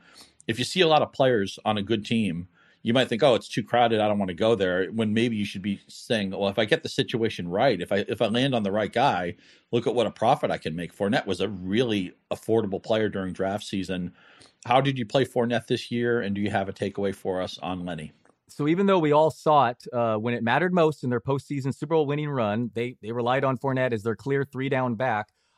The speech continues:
Speaker 2: I, uh, not only avoided, uh, Leonard Fournette, I was all in on Ronald Jones at draft tables last year. He's the better player with the ball in his hands. Maybe Gio Bernard would even take away Fournette's, uh, passing down work. And I just thought Jones would put in the work. And he's just, uh,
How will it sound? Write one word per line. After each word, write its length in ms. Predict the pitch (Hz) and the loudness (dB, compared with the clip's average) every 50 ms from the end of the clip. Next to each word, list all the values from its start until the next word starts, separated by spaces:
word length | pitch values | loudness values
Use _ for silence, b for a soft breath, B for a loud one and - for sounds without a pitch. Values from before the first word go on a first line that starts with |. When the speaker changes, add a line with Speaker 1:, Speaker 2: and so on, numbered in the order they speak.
| _ _ | _ _
Speaker 2:
I, 300 | 113 131 143 151 151 143 | 4 6 6 8 8 6
uh, 120 | 127 117 | 6 6
not 260 | 113 123 143 170 185 | 6 6 4 4 4
only 180 | 185 180 170 151 131 | 4 2 2 2 0
avoided, 540 | 113 95 127 175 214 170 107 90 87 98 92 | 0 2 2 2 2 2 0 -4 -8 -12 -8
uh, 320 | 92 104 101 98 95 95 98 | -4 -4 -2 -2 -2 -2 -2
Leonard 240 | 107 110 107 104 | -4 -4 -4 -4
Fournette, 220 | - 110 101 101 107 | -4 -4 -4 -2 -2
I 80 | 113 | -2
was 120 | 131 123 107 | -2 0 4
all 220 | 139 147 139 139 | 4 4 6 4
in 80 | 147 139 | 4 4
on 120 | 131 117 | 2 2
Ronald 300 | 110 120 131 135 123 113 | 2 2 2 0 -2 -6
Jones 500 | 98 113 131 151 180 165 117 95 87 - | 0 2 4 6 6 4 2 0 -4 -6
at 100 | - 104 | -14 -6
draft 220 | - 113 104 95 - | -2 -2 -2 -2 -2
tables 320 | - 107 104 98 98 95 | -6 -6 -6 -6 -8 -6
last 320 | 107 107 101 101 - - | -6 -6 -6 -6 -6 -8
year. 220 | - 117 107 101 101 | -4 -4 -2 -2 -2
He's 240 | 101 127 135 117 98 | -2 -2 -4 -4 -4
the 100 | - 110 | -6 -4
better 280 | 92 127 143 151 156 | 0 0 2 2 2
player 320 | - - 139 147 143 139 131 | 0 2 2 2 2 2 0
with 120 | 127 - | 0 -2
the 80 | - 120 | -4 -4
ball 460 | 104 135 139 143 135 135 131 127 b b b b b | -2 0 2 2 4 2 2 0 b b b b b
in 100 | 120 120 | -2 0
his 160 | 110 107 98 | 0 0 0
hands. 580 | - 151 165 165 156 151 151 147 147 147 127 - b b b b | 0 0 0 2 2 2 2 2 0 -2 -4 -6 b b b b
Maybe 240 | 139 151 147 139 117 | 0 2 2 2 0
Gio 260 | 98 131 147 143 120 | -2 2 2 2 2
Bernard 460 | 127 117 110 110 120 151 175 175 143 | 4 2 4 6 6 6 6 4 2
would 120 | 107 110 113 | 0 -2 -2
even 220 | 113 107 113 104 | 0 0 0 -2
take 220 | - 127 120 - | 0 -2 -4 -2
away 200 | - 113 120 113 | 0 0 0 0
Fournette's, 560 | 107 - - 117 110 107 113 113 107 - - - | 0 0 -2 0 0 2 0 0 -2 -4 -6 -4
uh, 120 | 113 101 | -4 -4
passing 400 | - - 117 147 - - 151 120 | -2 0 -2 0 0 -2 -2 -2
down 300 | 101 110 101 101 98 95 | 0 0 -2 -2 -4 -4
work. 280 | 98 101 98 98 - - | -4 -4 -4 -4 -6 -6
And 160 | 113 104 104 | -6 -6 -4
I 120 | 113 120 | -4 -4
just 180 | 123 127 - - | -4 -6 -4 -2
thought 180 | 135 117 107 | -2 -2 -2
Jones 380 | - - 131 131 123 117 107 98 | -2 -2 -2 0 0 -2 -2 -4
would 120 | 110 101 | -8 -8
put 140 | - - 127 | -4 -4 -2
in 140 | 120 117 113 | -2 -2 -2
the 80 | 113 110 | -2 -2
work. 380 | 107 117 123 123 123 120 - | 0 0 2 2 0 0 -4
And 60 | 113 | -8
he's 200 | 101 113 120 104 | -6 -6 -8 -6
just, 260 | - 120 110 - - - | -6 -8 -8 -8 -6 -4
uh, 200 | 113 101 95 | -4 -2 -4